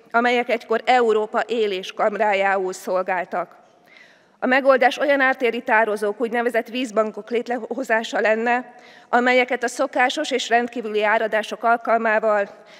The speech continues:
fel lehetne tölteni, majd szárazabb időkben annak vizét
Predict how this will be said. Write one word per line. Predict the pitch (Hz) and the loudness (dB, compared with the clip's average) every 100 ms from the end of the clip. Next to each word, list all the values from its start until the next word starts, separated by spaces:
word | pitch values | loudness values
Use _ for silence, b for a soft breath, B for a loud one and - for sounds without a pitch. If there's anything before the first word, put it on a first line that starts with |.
| B | B
fel | 262 247 | 4 6
lehetne | 233 240 226 | 4 2 -2
tölteni, | 208 - 233 240 254 269 285 - B B | -2 0 0 2 0 0 -2 -8 B B
majd | 226 226 | -2 0
szárazabb | 262 240 233 214 208 | 2 2 2 -4 -6
időkben | 254 247 233 196 226 | -8 -2 -2 0 0
annak | 226 208 208 | 0 -2 -6
vizét | 226 208 208 220 | -6 -4 -4 -6